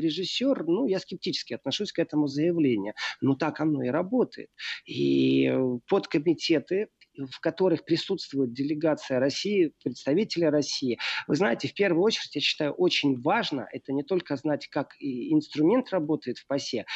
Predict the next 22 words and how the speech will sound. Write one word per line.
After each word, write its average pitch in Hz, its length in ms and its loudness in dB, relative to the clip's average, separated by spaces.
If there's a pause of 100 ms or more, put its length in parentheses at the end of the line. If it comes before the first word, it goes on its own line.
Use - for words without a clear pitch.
(160)
но 160 120 4
ещё 220 300 4
и 214 60 4
озвучивать 165 560 2
собственную 160 440 0
позицию. 160 680 -2
Потому 165 320 0
что, 170 220 -2 (360)
э, 151 380 0
если 165 320 2
вы 180 100 4
послушаете - 480 -2
то, 185 140 -2
что 160 180 -4
здесь 151 220 0
говорят 156 400 0
о 151 60 0
Чечне, 202 500 0
то 175 100 -4
такое 165 300 0
ощущение, 202 600 2
что, 151 360 -4